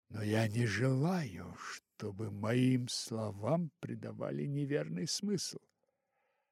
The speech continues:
Тот капитан, сэр, который отправляется в плавание, не приняв всех мер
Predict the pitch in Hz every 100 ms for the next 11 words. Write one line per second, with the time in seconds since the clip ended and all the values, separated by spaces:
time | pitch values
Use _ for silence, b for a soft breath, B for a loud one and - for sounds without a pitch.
0 | - 165 175 - 160 143 151 160 165 143
1 | - 156 147 151 127 156 151 143 - 135
2 | 131 147 147 - 143 - - 131 147 143
3 | 143 139 139 139 143 - 135 139 143 131
4 | - - - - - 165 156 - - -
5 | 123 135 147 143 127